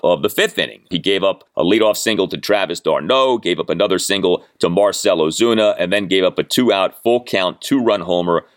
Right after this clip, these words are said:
to Michael Harris the second to right field for a four two Braves lead.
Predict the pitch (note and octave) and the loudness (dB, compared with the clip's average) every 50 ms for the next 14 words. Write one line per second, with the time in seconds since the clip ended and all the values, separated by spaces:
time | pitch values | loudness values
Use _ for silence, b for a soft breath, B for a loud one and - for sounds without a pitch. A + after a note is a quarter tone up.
0 | b b _ - F2 E2+ F2 F#2+ G2+ G#2 - G2+ F#2 - - F#2 F2 E2+ E2+ - | b b _ -4 -2 0 0 0 0 0 0 -2 -2 0 0 2 2 2 0 -2
1 | - - D2+ - - E2+ E2 - - D#2+ D2+ - - E2 D2+ D2+ D#2 E2 D#2 - | -4 -6 -6 -4 -2 -2 -2 -2 -4 -8 -10 -6 -6 -4 -2 0 0 -2 -2 -4
2 | - - D#2+ D#2 D#2 D2 C#2+ - b b b b b - - F#2 E2+ D#2 D2 - | -6 -4 -2 0 0 0 -2 -4 b b b b b -6 -2 0 0 0 0 -2
3 | - F2+ F2 E2+ E2 - - - F2 D#2+ D2 - D2+ C#2+ D2 D2+ C#2 C2+ B1+ - | 0 2 2 2 2 0 -2 -2 0 0 0 0 0 2 2 2 0 -2 -4 -4
4 | - E2 E2 D2+ A#1 G1+ - - | -2 -2 0 0 -2 -2 -4 -6